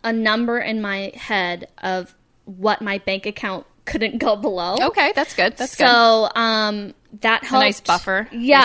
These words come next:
Speaker 2: basically.
Speaker 1: I, I knew I just didn't want it to go below a certain amount just in case I needed to pay for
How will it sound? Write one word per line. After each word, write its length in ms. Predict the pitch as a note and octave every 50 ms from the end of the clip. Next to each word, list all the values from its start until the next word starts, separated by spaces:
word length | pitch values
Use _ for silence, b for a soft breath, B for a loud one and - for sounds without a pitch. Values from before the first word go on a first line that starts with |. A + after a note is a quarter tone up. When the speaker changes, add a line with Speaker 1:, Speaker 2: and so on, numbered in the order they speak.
| A3
Speaker 2:
basically. 320 | F#3+ - - B3 B3 C4 C4
Speaker 1:
I, 120 | A#3+ C4
I 40 | C4
knew 180 | C4+ C#4+ D4 C#4+
I 100 | C4+ C4
just 200 | A3+ C4+ - -
didn't 180 | C4 B3+ A#3+
want 160 | A#3 B3 A#3+
it 100 | B3 A#3+
to 60 | - A#3+
go 340 | - A#3 A#3 A#3 A3 - - G#3+
below 300 | - A3 G#3 G#3 G#3 G#3
a 40 | A3
certain 240 | - - A3+ - -
amount 280 | G#3 G3 G3 - - -
just 360 | - B3+ B3+ B3+ - - -
in 140 | - A#3 A#3
case 480 | - - - A3+ G#3+ G#3+ A3 - - - - _ _ _ _ _ _ _ _ -
I 420 | F#3+ F#3 F#3 F#3 F#3 F3+ F3+ G#3+ B B B B B B G#3+ -
needed 400 | G#3+ A#3+ B3+ B3 G3 E3 - -
to 120 | C4+ G#3
pay 360 | - - A#3+ G#3 G3+ G3 G3
for 220 | G3+ - G3+ F#3